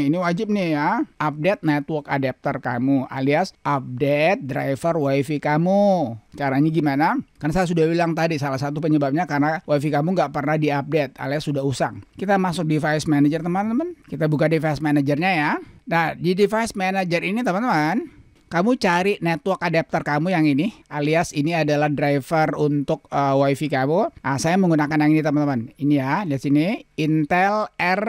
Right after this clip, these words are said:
Wi-Fi enam A X dua ko-, eh, dua kosong satu. Saya nggak tahu punya kamu bagaimana ya, dia punya wifi-nya. Nah, kamu klik kanan, kamu masuk kepada update driver.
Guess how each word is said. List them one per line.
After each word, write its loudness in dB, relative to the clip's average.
Wi-Fi 2
enam 0
A -4
X -6
dua 0
ko-, -6
eh, -8
dua 0
kosong -2
satu. -6
Saya -4
nggak 0
tahu -2
punya -2
kamu 0
bagaimana 0
ya, -4
dia 0
punya 2
wifi-nya. 0
Nah, -6
kamu 2
klik -2
kanan, 2
kamu 0
masuk -2
kepada 0
update -2
driver. 0